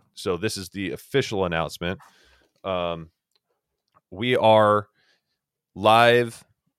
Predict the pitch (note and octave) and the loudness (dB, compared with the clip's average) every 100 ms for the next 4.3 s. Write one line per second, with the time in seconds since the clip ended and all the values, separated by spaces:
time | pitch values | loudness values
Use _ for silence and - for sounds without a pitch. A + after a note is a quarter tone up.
0 | _ - _ - A#2+ A#2+ G#2+ G#2 - - | _ -20 _ -8 -6 -6 -10 -10 -10 -4
1 | C3+ B2+ - A2+ G#2+ - - A2 G2+ G2 | -2 -2 -4 -6 -8 -10 -6 -4 -2 -4
2 | F2 E2+ - B2 A2 G2+ A2 F#2+ - F#2 | -6 -8 -8 -4 -4 -4 -6 -6 -6 -12
3 | E2+ G2 - F#2+ - F2 - F2 F2 F2+ | -8 -6 -6 -8 -8 -12 -12 -8 -4 -4
4 | - F2 E2+ | -4 -8 -8